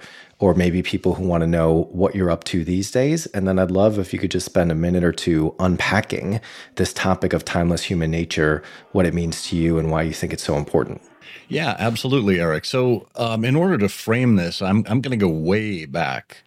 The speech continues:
Speaker 2: to my college years. I mentioned going to Boston University. While I was there, my intention was actually to become a doctor. I was following the pre-med, uh,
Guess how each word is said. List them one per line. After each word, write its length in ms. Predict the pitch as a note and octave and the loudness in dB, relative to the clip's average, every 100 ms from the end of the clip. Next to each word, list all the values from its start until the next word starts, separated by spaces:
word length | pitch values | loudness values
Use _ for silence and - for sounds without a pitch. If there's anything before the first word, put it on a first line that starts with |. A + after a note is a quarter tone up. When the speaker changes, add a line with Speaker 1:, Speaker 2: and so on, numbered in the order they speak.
| - | -8
Speaker 2:
to 440 | - E2+ D#2+ D#2+ | -2 0 0 -2
my 220 | D#2+ D#2+ | -2 -4
college 400 | D2+ G2+ G2 E2+ | -2 0 0 0
years. 200 | D2 C2+ | -4 -6
I 100 | C#2 | -4
mentioned 420 | D#2+ E2 - F2 D#2+ | -2 -2 -2 -2 0
going 240 | E2 D#2 | 0 -2
to 60 | C#2+ | -2
Boston 420 | E2 D#2+ - D#2 | -2 -2 -4 -4
University. 640 | D#2 D2+ F2 F2+ D2+ D2 | -4 -2 0 0 -2 -12
While 280 | D#2+ G2 D#3 | -6 -2 0
I 80 | F3 | 0
was 280 | C3 F#2+ F2 | 0 -2 -2
there, 520 | G#2+ C3 E2+ D2 D2 _ _ _ _ - | 0 0 0 0 -4 _ _ _ _ -2
my 120 | - | 0
intention 720 | G2 B2+ - F3+ G#3 - A#2 | 0 -2 -2 -4 -4 -2 2
was 220 | A2+ G#2 - | 4 2 0
actually 760 | G#2 B2 - A2 G2+ G2 G2 | -4 -4 -6 -2 2 4 4
to 400 | F#2+ - G2+ G2 | 0 0 2 4
become 280 | F2 F#2+ G#2 | 2 2 2
a 40 | G2 | 2
doctor. 460 | A#2 A#2 - C2+ - - | 2 -2 -4 -6 -8 -6
I 140 | F#2 | 0
was 160 | F#2 F#2 | 2 2
following 440 | - G#2 G#2 G#2 | 0 0 2 2
the 60 | F#2+ | 2
pre-med, 720 | - A#2 G#2 G2+ G2+ G2 F#2 _ _ _ _ - | 0 2 4 6 4 2 -2 _ _ _ _ -6
uh, 220 | E2+ | -4